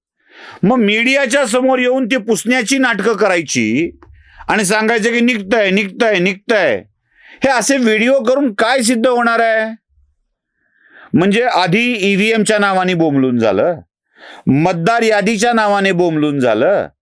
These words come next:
पुन्हा काहीतरी गडबड आहे, ती काय पाडू मशीनच्या नावाने बोंबलून झालं आणि आता शाईच्या नावाने बोंबलायचं आहे.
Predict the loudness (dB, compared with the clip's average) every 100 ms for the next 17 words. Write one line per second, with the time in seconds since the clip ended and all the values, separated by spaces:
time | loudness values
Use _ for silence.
0 | _ _ _ _ _ -20 -14 -2 0 0
1 | 0 0 0 0 2 2 2 0 0 -4
2 | 0 -2 0 0 0 0 0 0 0 0
3 | 0 0 0 0 0 0 0 0 0 0
4 | 0 2 0 -2 -6 _ _ _ _ _
5 | _ -8 -4 -2 0 0 0 0 0 0
6 | 0 0 0 -2 -2 0 0 0 0 0
7 | 0 0 0 0 0 0 0 -2 -4